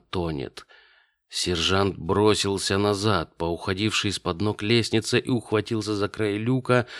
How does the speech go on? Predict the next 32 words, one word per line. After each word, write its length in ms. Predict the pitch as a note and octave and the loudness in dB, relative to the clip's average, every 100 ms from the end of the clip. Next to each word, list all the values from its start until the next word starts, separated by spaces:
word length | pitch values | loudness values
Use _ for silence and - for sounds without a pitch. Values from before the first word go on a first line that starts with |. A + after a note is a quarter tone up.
| - - | -16 -2
откуда 520 | G2+ - - A#2 A2 | -2 0 0 4 4
только 520 | - C3 C3+ A#2+ B2+ | 4 6 6 6 2
что 220 | A2+ B2 | 2 2
наблюдал 600 | A#2+ G#2 G2 G2 A2+ A2 | 2 2 0 0 2 2
за 160 | F#2+ G#2 | 2 2
морем, 500 | A2 B2+ A#2 F#2 - _ _ | 4 6 4 2 -2 _ _
но 300 | F2+ F#2+ G2 | 2 4 4
теперь 440 | F#2 F#2 G#2 G#2+ | 2 0 4 2
палубный 600 | - F#2+ F#2+ F2 D2 E2 | 2 0 2 0 -2 -2
люк 340 | C#2+ F#2 - - | -2 -2 -2 -2
уже 280 | F#2+ F#2 | 0 0
больше 420 | D#2+ D#2 F#2 - F#2 | -2 0 0 -2 -4
походил 500 | E2 F2 E2 F2+ F2+ | -6 -6 -4 0 0
на 180 | F2+ | 0
окно 300 | E2 - F#2 | -2 -2 -2
в 80 | F#2 | -2
стене, 560 | - - E2 F#2+ G2+ D#2 - - - | -4 -4 -4 0 0 -2 -10 -20 -6
а 120 | - G#2+ | 0 0
корма 500 | - E2 D#2+ G2 A2 | 0 -2 2 2 2
трещала 720 | - F#2 E2 - D#2+ D2+ D2+ | 2 0 0 0 -2 -4 -6
по 180 | - D2+ | -6 -4
швам. 500 | - C#2 C2+ - - _ _ _ - | -4 -4 -6 -6 -12 _ _ _ -2
Мимо 460 | F2 G#2 A2 G#2 | 4 6 8 8
него, 400 | G2+ G2 G2 A2 | 8 6 8 6
размахивая 800 | F2+ E2+ F2+ G#2 G2+ G#2+ G2+ G2 | 6 2 4 4 4 2 4 6
руками, 540 | F#2+ F2 A#2+ B2 A#2+ G#2+ | 4 2 4 6 6 6
в 100 | E2+ | 4
воду 420 | E2 A2+ A#2+ A2+ | 2 2 4 2
сыпались 680 | - A2+ A2 G2+ G2 G2 | 2 0 2 0 0 0
люди 380 | - F#2 G#2+ G2+ | 0 0 0 0
в 100 | F#2+ | -2
доспехах 840 | F#2+ G2+ - - C3 C3 A#2+ A#2+ | 0 -2 -4 4 4 6 4 2